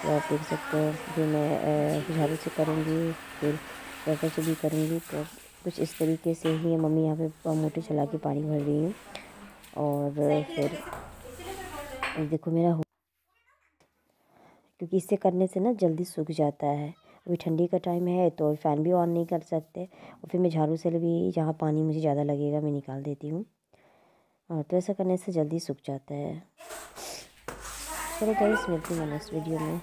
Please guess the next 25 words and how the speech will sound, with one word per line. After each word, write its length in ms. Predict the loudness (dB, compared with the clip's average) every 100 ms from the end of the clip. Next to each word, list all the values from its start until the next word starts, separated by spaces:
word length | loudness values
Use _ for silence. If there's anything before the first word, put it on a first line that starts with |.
| -6
Just 180 | -8 -8
to, 160 | -6 -4
अ, 680 | 0 4 4 6 4 2 0 -6 -12 -12
share 380 | 0 4 4 2
with 160 | 2
you 160 | 0 0
कि 160 | -2
हम 380 | -2 -2 -4 -6 -8 -6
देसी 340 | -6 -2 -2
तरीके 220 | 0 0
से 140 | 0 -2
अपने 280 | -4 -2 0
घर 140 | -2
की 140 | -2
सफाई 460 | -6 -6 -4 0 2
और 120 | 2 -2 -12 -20 0
कैसे 200 | 2 6
करते 280 | 6 6 4
हैं, 160 | 4
गांव 200 | 6 4
देहात 300 | 4 2 2
में 80 | 0
कैसे 260 | 0 -2 -2
करते 300 | -4 -2 0
हैं। 180 | 0